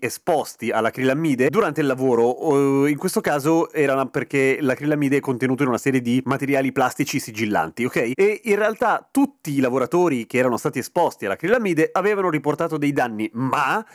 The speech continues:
erano danni neurologici, non avevano ancora nulla a che fare con, eh, il cancro,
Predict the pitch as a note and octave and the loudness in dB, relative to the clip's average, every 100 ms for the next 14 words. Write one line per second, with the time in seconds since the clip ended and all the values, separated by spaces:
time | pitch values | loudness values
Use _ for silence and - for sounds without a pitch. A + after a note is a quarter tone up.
0 | - _ _ F3 F3+ F3+ A3 C#3+ B2+ E3+ | -20 _ _ 0 0 0 0 0 0 -2
1 | F3+ C3+ A#2+ G#2+ D#3+ C3+ A#2 - G#2 A2 | 0 0 2 2 2 0 -6 -6 -6 -2
2 | C#3+ C#3+ C#3+ D3+ D3 D3 C#3 B2+ B2 D#3 | 0 0 0 0 0 2 0 -2 0 0
3 | D3 E3 D3+ B2+ A#2+ D3 A2+ F2+ - G2+ | 2 2 2 0 -2 -2 -2 -2 -6 -4
4 | G#2 G2+ G#2 G#2 - F2 E2 F#2 | -2 -2 -2 -6 -4 -4 -6 -10